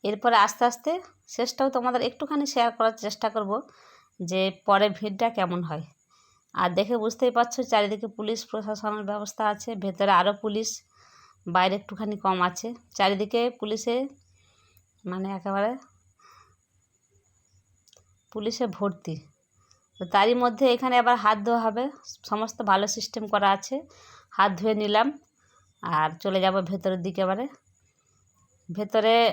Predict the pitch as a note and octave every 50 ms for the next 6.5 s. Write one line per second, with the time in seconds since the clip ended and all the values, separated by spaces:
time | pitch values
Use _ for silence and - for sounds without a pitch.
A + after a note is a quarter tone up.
0 | - - - _ _ _ _ _ _ _ _ _ _ _ _ _ - - A#3 A#3
1 | A#3+ B3+ C4 A#3+ B3+ B3+ A#3+ A#3 A#3 B3 A#3 A3 G#3+ G#3+ G#3+ A#3 A#3 - C4+ B3
2 | A3+ A3+ A3+ - - C4 D4+ - - G#3 G3 G3+ G3 - G#3 G3+ G3 F#3 G3+ G3
3 | G3+ G#3+ A#3+ C4+ C4 - A3+ B3 B3 A#3+ - A#3+ G#3+ G#3+ A3 - - A3+ G#3 G#3
4 | A3 B3+ D4 D4 - _ _ _ _ _ _ _ _ _ - - C4+ C4+ C4 -
5 | - A3 G#3+ G#3+ G#3 A3+ A3+ G#3 G3+ A3 G#3 G#3 A#3+ D4 E4 - - - - -
6 | A3 A3+ A3 A#3 A3 A3 G#3+ G#3+ A3